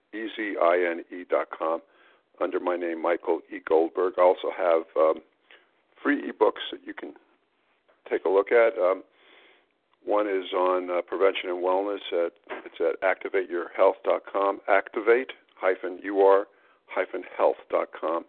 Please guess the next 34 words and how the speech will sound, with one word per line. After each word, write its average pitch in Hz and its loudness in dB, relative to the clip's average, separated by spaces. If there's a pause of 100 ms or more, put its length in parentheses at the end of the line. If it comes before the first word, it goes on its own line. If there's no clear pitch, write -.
(400)
And 139 4
The 151 6
Road 139 4
to 131 -4
Happiness, 113 -4 (520)
that's 90 -6
at 92 2 (680)
a 85 0 (120)
free 101 -6
ebook 98 0
available 92 0
at 85 -4
W 95 -2
W 92 -2
W 90 -2
dot 92 -2 (100)
the 98 -8
road 92 2 (440)
number 95 -6 (160)
two, 87 -6 (120)
two 92 -4 (420)
happiness 95 -4 (100)
dot 85 0
com, 82 -6
the 85 -8
road 90 2 (160)
number 82 -10
two - -10
happiness 87 -6
dot 87 2
com. 87 -4
I 127 2
also 127 4
have 92 2